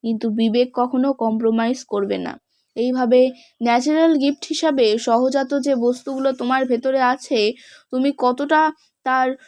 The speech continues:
আহ, সৎ ব্যবহার করছো, এইটাই দেখবে নেচার।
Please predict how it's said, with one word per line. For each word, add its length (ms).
আহ, 260
সৎ 300
ব্যবহার 480
করছো, 520
এইটাই 440
দেখবে 440
নেচার। 580